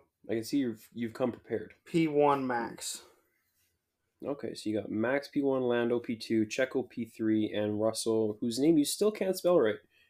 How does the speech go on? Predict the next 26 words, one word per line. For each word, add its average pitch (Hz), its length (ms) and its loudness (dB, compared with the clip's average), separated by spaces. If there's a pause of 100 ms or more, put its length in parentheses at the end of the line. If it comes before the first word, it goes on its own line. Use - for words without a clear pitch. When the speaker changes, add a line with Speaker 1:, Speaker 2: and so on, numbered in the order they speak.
(140)
Speaker 1:
P 143 120 2
four. 127 340 0 (920)
Speaker 2:
It's 165 200 12
autocorrect 131 480 2
that 123 100 -10
does 123 200 0
that. 123 240 -2 (500)
Speaker 1:
Oh, 156 220 12
I'm 139 100 12
sure. 104 340 2 (1000)
For 135 100 6
Speaker 2:
Yeah. 143 60 10
Speaker 1:
anybody 143 180 10
wondering, 127 300 8
he 123 80 -4
spells 113 280 4
it 104 80 4 (100)
R 131 280 8
U 110 420 2
S 107 260 2
S 110 400 4
L 123 300 4 (120)
E. 123 300 -4 (520)
Speaker 2:
Yeah, 131 240 -4 (280)
autocorrect. - 640 -6
Speaker 1:
Russell. 113 720 6